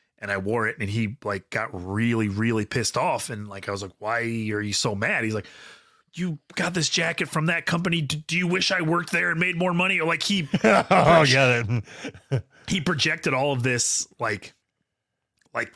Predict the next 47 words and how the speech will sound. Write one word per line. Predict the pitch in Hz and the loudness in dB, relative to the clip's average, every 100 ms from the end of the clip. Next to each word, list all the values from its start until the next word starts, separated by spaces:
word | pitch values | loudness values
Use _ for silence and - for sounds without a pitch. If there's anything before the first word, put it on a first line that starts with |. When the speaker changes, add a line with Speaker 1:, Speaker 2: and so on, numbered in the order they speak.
| - | -6
Speaker 1:
that | 123 | -2
I | 131 | 0
was | 131 - | 0 0
thinking. | 165 160 120 123 | -2 -2 -2 0
I | 120 | 0
never, | 175 190 214 190 | 0 0 0 0
never, | 226 302 302 | 0 0 -2
none | 277 302 320 | 0 0 0
of | |
that | 254 226 | 0 0
ever | 196 | -2
crossed | - 202 190 | 0 0 0
my | 156 | 0
mind. | 170 190 165 | 0 0 0
But | 139 | 0
in | 143 | 0
his | 156 202 | 0 -2
mind, | 160 135 139 | 0 0 0
it | 139 | -2
was | 127 | -2
like | 131 123 - - - - | -2 -4 -6 -20 -20 -8
I | 143 147 | -4 -2
was | 139 - - | -2 -2 -6
flaunting | - - 143 147 147 143 135 | -10 -2 0 0 0 -2 0
this, | 135 - - - - | 0 0 0 -2 -6
you | 120 | -6
know, | 113 117 117 - | -2 0 0 -4
high-paying | - 127 127 139 135 | -4 -4 0 -2 0
job | 123 127 131 | 0 0 -2
in | 127 | -2
front | 117 131 | -2 -2
of | 147 | 0
him | 131 170 | -2 -2
or | 170 | 0
whatever. | 175 185 175 - - - | 0 -2 -4 -12 -12 -6
I | 339 | -2
literally | 349 403 392 320 | 0 0 2 0
bought | 185 180 285 | 0 -2 0
this | 196 175 | -2 -2
at | 160 | -4
the | |
fucking | - 185 156 | -4 -4 -2
Salvation | 208 214 233 233 | -2 0 0 0
Army. | 247 339 262 165 | 0 0 0 -2
<laughs> | |
What | |
are | - | -4